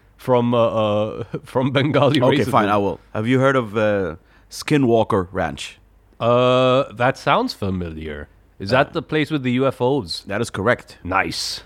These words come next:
Speaker 2: So, uh, it's a property in Utah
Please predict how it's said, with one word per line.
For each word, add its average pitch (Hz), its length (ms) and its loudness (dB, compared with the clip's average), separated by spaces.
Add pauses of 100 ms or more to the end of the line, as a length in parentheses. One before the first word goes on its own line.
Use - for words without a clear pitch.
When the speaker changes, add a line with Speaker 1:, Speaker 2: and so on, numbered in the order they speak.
Speaker 2:
So, 101 280 0
uh, 95 400 0 (440)
it's - 100 -8
a - 40 -12
property 123 680 0
in 101 280 0
Utah 123 460 2